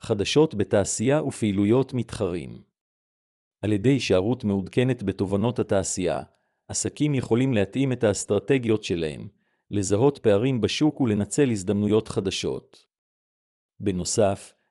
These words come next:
ניטור פעילויות מתחרים במדיה החברתית יכול לעזור לעסקים לבדל את עצמם ולחדד את מאמצי השיווק שלהם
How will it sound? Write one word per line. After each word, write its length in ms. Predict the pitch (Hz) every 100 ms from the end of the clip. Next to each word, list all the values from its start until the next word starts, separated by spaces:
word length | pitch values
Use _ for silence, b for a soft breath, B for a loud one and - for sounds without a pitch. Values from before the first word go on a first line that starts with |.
| -
ניטור 340 | 101 - 170 -
פעילויות 520 | 104 98 104 139 131
מתחרים 540 | 110 - 113 131 143
במדיה 400 | 110 110 120 120
החברתית 600 | 104 107 98 98 147 139
יכול 280 | - - 131
לעזור 380 | 110 101 143 139
לעסקים 500 | 110 - 104 143 143
לבדל 440 | 104 101 113 139
את 100 | 123
עצמם 420 | 113 - 123 131 127
ולחדד 500 | 98 - 101 135 117
את 140 | 110
מאמצי 440 | 104 98 95 -
השיווק 440 | 131 - 104 139 139
שלהם 480 | 107 98 98 101